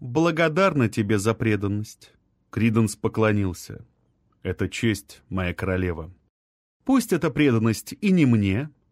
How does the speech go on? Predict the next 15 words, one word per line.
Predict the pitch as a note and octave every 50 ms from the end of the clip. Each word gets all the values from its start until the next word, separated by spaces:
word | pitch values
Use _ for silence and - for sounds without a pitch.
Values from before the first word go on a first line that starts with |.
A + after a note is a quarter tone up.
| _ _
в | - -
качестве | - D3+ D3 C#3 - C#3+ B2+ - B2 B2+
награды, | B2 B2+ B2+ A#2+ C3+ F3 G3 F3+ C3+ G2 E2 - _ _ _
Шриада | - - - A#2 A2+ A2 G#2+ G#2 G#2 G2
перешла | - G#2 A2 G#2 - - A#2 A2 G#2 G2
на | G2
язык | G2+ G2+ G2 G#2 A2+ - -
острова, | G2+ F2+ - - - G2 F2+ F2 F2 F2+ G#2 - _ _ _ _ _ _ _ _ _ _ _ -
я | D#3 F3+ F#3
разрешаю | F#3+ F#3 D3 F3 F3+ E3 - - - E3 C#3+ A#2+ A#2 A#2
тебе | - B2 A2+ A#2+ A#2+
поселиться | B2 B2 - - B2+ A#2 A#2+ C#3 D3+ - - - D3
в | A2+ G2+ G#2
мире | A2 A#2 A#2 A#2+ B2+ - - -
Элвина. | D3 D3+ D3 B2 G2 G2+ F2 E2+ E2+ F#2 G2+